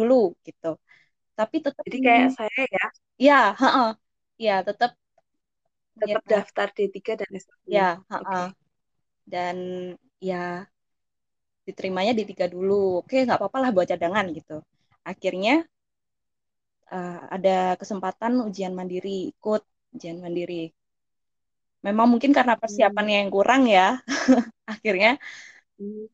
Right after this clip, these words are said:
Speaker 1: nggak lolos lagi.
Speaker 2: Hmm.
Speaker 1: Akhirnya ya udah, D tiga aja.
Speaker 2: Hmm.
Speaker 1: Tapi, eh, nggak sepenuhnya terpaksa saya, eh, ambil D tiga itu memang
Speaker 2: Hmm.
Speaker 1: karena yang pertama saya suka bahasa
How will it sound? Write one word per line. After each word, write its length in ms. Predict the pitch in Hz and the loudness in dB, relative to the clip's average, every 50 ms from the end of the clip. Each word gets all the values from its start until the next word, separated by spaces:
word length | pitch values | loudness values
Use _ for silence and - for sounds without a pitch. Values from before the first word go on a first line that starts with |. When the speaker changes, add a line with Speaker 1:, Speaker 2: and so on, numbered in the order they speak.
| _ 226 | _ -2
Speaker 1:
nggak 140 | 202 202 - 190 | 2 2 4 4
lolos 260 | 185 180 180 202 - - 190 | 4 2 2 0 0 -2 -4
lagi. 220 | 185 180 175 185 185 185 180 180 | -4 -4 -6 -8 -8 -8 -10 -10
Speaker 2:
Hmm. 160 | 202 226 240 269 _ _ _ _ _ _ _ _ 170 | -12 -16 -18 -20 _ _ _ _ _ _ _ _ -20
Speaker 1:
Akhirnya 360 | 175 - 175 190 202 226 240 247 247 226 - - _ _ _ 180 | -16 -14 -12 -10 -8 -6 -6 -4 -6 -8 -10 -14 _ _ _ -12
ya 60 | 170 160 165 185 | -10 -8 -6 -4
udah, 160 | 196 247 226 - - _ _ _ | -2 -2 -4 -4 -10 _ _ _
D 20 | - - - _ | -18 -18 -18 _
tiga 160 | _ 190 196 196 190 175 | _ -8 -4 -2 -2 -2
aja. 200 | 196 196 180 165 | -2 -2 -6 -6
Speaker 2:
Hmm. 220 | 196 196 196 202 190 - - - - _ _ _ _ _ _ _ - | -6 -6 -12 -14 -16 -18 -20 -20 -20 _ _ _ _ _ _ _ -8
Speaker 1:
Tapi, 260 | 196 - - - 311 339 349 330 320 - - - - - - - 214 | -8 -8 -4 -2 0 2 2 0 -2 -6 -12 -18 -20 -20 -10 -8 -6
eh, 380 | 208 214 214 208 208 208 202 202 202 - _ | -6 -4 -4 -6 -6 -8 -10 -12 -14 -14 _
nggak 160 | 214 208 - 208 - | 2 2 2 2 -2
sepenuhnya 520 | 226 - 240 240 240 240 240 240 240 226 233 - | -6 -4 0 2 2 2 2 2 0 0 -2 -8
terpaksa 420 | 214 - 220 214 - - - 262 240 208 208 - | -10 -8 -10 -10 -10 -8 -4 -2 -2 -2 -2 -4
saya, 200 | 196 190 185 180 180 175 170 - _ _ _ _ - | -10 -12 -12 -12 -12 -14 -16 -18 _ _ _ _ -16
eh, 180 | 175 170 165 165 - _ _ _ _ _ _ _ _ _ - | -14 -14 -14 -14 -16 _ _ _ _ _ _ _ _ _ -10
ambil 180 | 175 170 170 175 165 | -8 -8 -8 -6 -6
D 40 | 175 170 - | -6 -8 -8
tiga 180 | 185 180 - 175 180 | -12 -8 -4 -4 -4
itu 100 | - - 277 269 | 0 2 2 2
memang 180 | 226 208 202 208 | 2 -2 -6 -6
Speaker 2:
Hmm. 80 | 214 | -8
Speaker 1:
karena 200 | 170 - - 170 170 170 - - _ _ _ _ _ _ _ _ _ _ _ _ _ _ - | -8 -8 -6 -8 -8 -8 -10 -14 _ _ _ _ _ _ _ _ _ _ _ _ _ _ -8
yang 100 | 185 185 - | -6 -6 -6
pertama 220 | - - 190 220 269 277 | -6 -6 -4 -2 -2 -2
saya 120 | 269 247 - | -2 -4 -4
suka 120 | - 185 180 170 | -8 -10 -8 -6
bahasa 200 | 165 175 - | -8 -8 -8